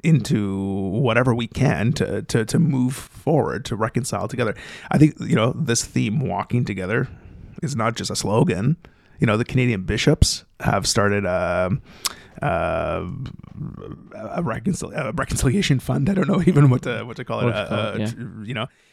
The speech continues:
Speaker 1: and people will say, "Oh, well, well, you know, throw money at the problem." That's just one aspect of what, what's happening. You know, us being here in Northern Ontario, there's lots of Indigenous peoples. There's, the church is, uh, working together with Indigenous peoples in so many ways. Uh, and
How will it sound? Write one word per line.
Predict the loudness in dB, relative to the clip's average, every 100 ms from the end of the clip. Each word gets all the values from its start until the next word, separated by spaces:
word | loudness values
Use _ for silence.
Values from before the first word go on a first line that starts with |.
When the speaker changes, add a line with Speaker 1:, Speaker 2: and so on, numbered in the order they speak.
| _ _ _ _ 0
Speaker 1:
and | 2
people | 4 2
will | 2
say, | 0 0
"Oh, | -4 -4
well, | -6 -6 -8
well, | -10 -10
you | -10
know, |
throw | -8 -6 -6
money | -8 -10
at | -10
the | -6
problem." | -6 -6 -10 -14 -20 _ _
That's | -2 2
just | 2
one | 4 6 4
aspect | 2 -6 -8 -8
of | -10 -10
what, | -10 -10
what's | -12
happening. | -10 -12 -12 -14 -18 _ _
You | 0 2
know, | 2 -2 -8 -4 -2
us | -2
being | 2 4 6
here | 6
in | 6
Northern | 6 6 2
Ontario, | -2 0 0 0 -4 -2
there's | -2 0
lots | 0 2
of | 2
Indigenous | 2 0 -2 -2
peoples. | -4 -2 0 0
There's, | -2
the | -4 -4 -4
church | 6 6 6 0 -4
is, | 0 0 0 -2 -4
uh, | -2 -2
working | 0 0 2 2 2
together | 0 -4 -2
with | 0
Indigenous | -2 -2 -4 -2
peoples | -2 -2
in | -2
so | -2 2 4 6
many | 4 0
ways. | -4 -6 -8 -14 _ _ _ -4
Uh, | 0 0 -2
and | -2 0 0 -4